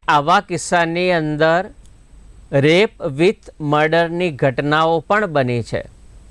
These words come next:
આવા નરપિશાચો ઉપર ક્યારે અંકુશ લગાવી શકાશે તે પણ એક પ્રશ્ન છે. સો કેસની અંદર સત્યાવીસ કેસમાં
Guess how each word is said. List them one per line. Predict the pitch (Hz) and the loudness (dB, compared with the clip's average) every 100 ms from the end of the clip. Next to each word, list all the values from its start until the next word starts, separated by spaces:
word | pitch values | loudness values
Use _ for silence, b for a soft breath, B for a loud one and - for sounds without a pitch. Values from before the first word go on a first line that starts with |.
| - - b b b b b - | -20 -20 b b b b b 0
આવા | 156 170 233 | 2 4 2
નરપિશાચો | 220 214 220 - 190 - 208 202 - 226 214 | 4 2 0 -2 -2 2 4 2 0 2 0
ઉપર | - 208 214 | 0 0 0
ક્યારે | - 185 175 208 | 2 2 4 2
અંકુશ | - 185 170 160 - 233 226 | 0 -2 -2 -2 0 0 0
લગાવી | 185 175 165 175 180 | -2 0 2 0 0
શકાશે | 170 175 147 175 170 - 180 202 - b b b b - - | -2 -4 0 0 0 -2 -2 -4 -12 b b b b -6 2
તે | 185 | 2
પણ | 190 220 226 226 | 2 0 0 0
એક | 196 - | -2 -2
પ્રશ્ન | - 160 156 - 147 | -2 -2 -2 -4 -4
છે. | 127 - 82 - - - - - - b b b b b b - - - - - - | -4 -6 -8 -10 -20 -20 -20 -20 -20 b b b b b b -20 -20 -20 -16 -8 2
સો | 208 202 269 | 4 6 4
કેસની | - 220 - 196 226 | 4 2 2 0 2
અંદર | 214 208 | 2 2
સત્યાવીસ | 220 - 170 - 226 220 262 - | 0 -2 -2 2 2 2 -2 -4
કેસમાં | - 202 180 190 190 185 214 | 0 0 0 0 2 2 0